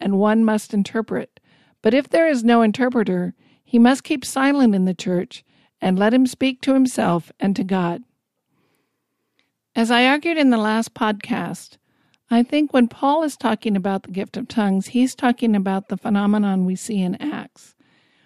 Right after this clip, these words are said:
where the speaker is speaking in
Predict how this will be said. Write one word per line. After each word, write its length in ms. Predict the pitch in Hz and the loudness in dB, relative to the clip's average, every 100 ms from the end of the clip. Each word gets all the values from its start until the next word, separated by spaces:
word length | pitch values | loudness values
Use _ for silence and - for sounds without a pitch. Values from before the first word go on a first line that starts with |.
| _ | _
where 280 | - 214 208 | -2 2 2
the 120 | 208 | 0
speaker 720 | 208 - 262 254 240 226 262 _ _ _ | -4 -2 -2 0 2 2 0 _ _ _
is 160 | 202 202 | -6 -6
speaking 420 | - 247 254 294 | 0 -2 2 4
in 160 | 254 | 4